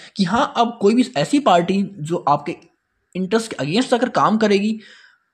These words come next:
according to your rules, regulations और agreement, तो वो उस चीज़ को नहीं कर पाएंगे। अगर वो करेंगे भी ऐसा, तो उनको उसके नेगोशिएशन के लिए कुछ ना कुछ पेबैक करना पड़ेगा।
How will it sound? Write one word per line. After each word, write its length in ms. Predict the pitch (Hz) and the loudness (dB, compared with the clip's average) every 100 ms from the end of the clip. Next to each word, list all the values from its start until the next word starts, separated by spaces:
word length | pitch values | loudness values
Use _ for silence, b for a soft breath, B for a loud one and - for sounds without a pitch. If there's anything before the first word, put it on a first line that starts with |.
| _ - | _ -6
according 400 | 147 170 175 175 | 2 2 4 2
to 80 | 160 | 0
your 140 | 147 151 | 2 2
rules, 240 | 175 - | 0 0
regulations 500 | 143 143 147 151 151 | 0 2 0 0 -4
और 140 | 135 - | -4 -2
agreement, 480 | 196 247 220 220 226 | 2 2 2 0 -2
तो 80 | 180 | -2
वो 160 | 175 | 0
उस 80 | 220 | 0
चीज़ 180 | 165 135 | -2 -8
को 100 | 233 | -6
नहीं 240 | 180 131 | -2 -2
कर 140 | 131 113 | -2 -4
पाएंगे। 340 | 110 104 123 | -6 -8 -6
अगर 100 | 143 | -4
वो 80 | 175 | -2
करेंगे 360 | - 165 254 277 | 0 2 4 4
भी 140 | 262 | 4
ऐसा, 160 | 208 240 | 2 -2
तो 100 | 226 | -2
उनको 320 | 196 196 214 | -4 -2 -4
उसके 320 | 175 - 190 | -4 -2 0
नेगोशिएशन 580 | 165 143 196 214 247 254 | 0 0 2 2 2 2
के 120 | 240 | 2
लिए 120 | 208 | 0
कुछ 200 | 208 190 | 0 -4
ना 60 | 175 | -4
कुछ 160 | 185 | -6
पेबैक 420 | - 139 135 202 - | 0 0 2 -2 -4
करना 220 | 110 104 | -4 -6
पड़ेगा। 340 | 104 98 104 | -10 -16 -18